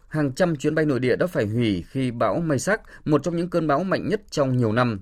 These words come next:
chuẩn bị đổ bộ vào bán đảo Triều Tiên. Bão Meisak hiện đang di chuyển ngoài khơi phía nam đảo Jeju với sức gió là một trăm sáu mươi hai ki-lô-mét một giờ. Thủ tướng Hàn Quốc dự báo bão sẽ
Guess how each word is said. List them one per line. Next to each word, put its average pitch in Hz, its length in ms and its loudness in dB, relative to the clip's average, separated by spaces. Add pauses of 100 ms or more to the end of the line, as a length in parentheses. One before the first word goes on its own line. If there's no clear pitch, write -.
chuẩn 104 180 0
bị 107 140 -4
đổ 110 140 2
bộ 104 320 0
vào 104 160 2
bán 90 160 -4
đảo 135 120 2
Triều 101 160 -4
Tiên. 117 280 4 (680)
Bão 156 180 4
Meisak 196 380 0
hiện 117 300 -2
đang 147 180 2
di 139 220 0
chuyển 113 320 -2
ngoài 110 140 2
khơi 139 360 4
phía 131 240 -2
nam 143 400 2
đảo 107 320 2
Jeju 135 500 2 (200)
với 139 120 6
sức 196 200 0
gió 127 280 0
là 143 180 -2
một 107 180 -4
trăm 123 200 2
sáu 117 200 -2
mươi 151 140 -2
hai 127 260 -2
ki-lô-mét 120 300 -2
một 123 120 -2
giờ. 113 280 6 (500)
Thủ 156 120 0
tướng 156 180 0
Hàn 156 180 0
Quốc 214 160 4
dự 165 140 -2
báo 123 360 2
bão 135 340 0
sẽ 147 240 -2